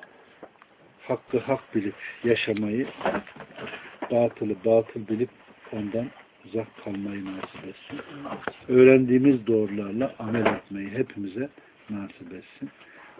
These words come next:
Bugün bakın, Avrupa'da seminer diye bir şey yapıyorlar. Hoca efendiler, Müslümanların Kur'an'dan uzaklaşma sebepleri ve Müslümanların ahlaktan uzaklaşma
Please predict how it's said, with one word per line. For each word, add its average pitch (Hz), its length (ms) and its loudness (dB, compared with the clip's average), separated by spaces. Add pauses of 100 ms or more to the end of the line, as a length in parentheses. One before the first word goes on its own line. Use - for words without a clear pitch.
Bugün 127 300 2
bakın, 120 340 0
Avrupa'da 123 640 0 (640)
seminer 123 500 4
diye 143 300 6
bir 120 220 0 (100)
şey 113 280 0
yapıyorlar. 104 720 -8 (760)
Hoca 127 240 8
efendiler, 117 640 4 (1120)
Müslümanların 127 920 2 (140)
Kur'an'dan 123 600 2
uzaklaşma 120 760 0 (280)
sebepleri 107 680 -6 (460)
ve 123 240 0
Müslümanların 120 960 2
ahlaktan 117 760 -2
uzaklaşma 117 640 -4